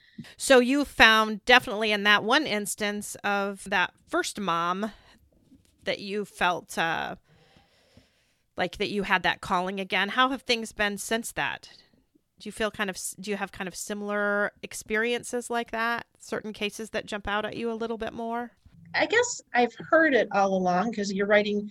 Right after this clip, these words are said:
Speaker 2: helping people write their obituaries and stuff. But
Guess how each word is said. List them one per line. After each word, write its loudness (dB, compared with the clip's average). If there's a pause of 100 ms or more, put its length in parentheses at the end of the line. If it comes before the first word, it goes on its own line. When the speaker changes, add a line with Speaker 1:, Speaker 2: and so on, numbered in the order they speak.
(100)
Speaker 2:
helping 6
people 0
write 2
their 0
obituaries 0
and -2
stuff. -2 (520)
But 6